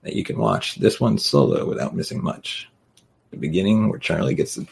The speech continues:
Ducks back together, doesn't work as well if you don't know who any of them are, but it could be worse. And that's our review of D two, The Mighty Ducks.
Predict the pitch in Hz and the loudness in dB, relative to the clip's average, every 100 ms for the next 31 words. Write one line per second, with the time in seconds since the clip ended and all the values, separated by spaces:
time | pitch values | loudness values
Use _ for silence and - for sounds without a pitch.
0 | - 95 - - 101 - 110 127 151 143 | -2 -2 0 0 0 0 2 6 6 4
1 | - _ _ _ _ _ - 160 147 139 | 0 _ _ _ _ _ -2 6 6 8
2 | 131 - - 110 117 - - - 98 87 | 6 4 2 2 0 -2 -8 2 4 6
3 | 90 71 - 107 - - 95 85 73 73 | 4 2 0 -2 -2 -2 0 0 0 -2
4 | 73 53 - - _ _ _ _ _ _ | 0 -2 -4 -12 _ _ _ _ _ _
5 | - - 92 90 95 - - - - _ | -10 -2 0 2 2 0 -6 -12 -14 _
6 | _ _ _ _ _ _ _ _ _ _ | _ _ _ _ _ _ _ _ _ _
7 | _ _ _ _ _ _ _ _ _ _ | _ _ _ _ _ _ _ _ _ _
8 | _ _ _ _ 123 _ _ _ _ _ | _ _ _ _ _ _ _ _ _ _
9 | _ - _ - _ _ - 120 55 110 | _ -20 _ -20 _ _ -8 -2 2 2
10 | - 131 - - 104 117 151 170 170 - | 2 2 2 2 4 6 8 8 6 -2
11 | - 127 - - - - - - 175 - | -4 -4 -2 -2 -2 -2 0 2 0 -2
12 | - - | -12 -14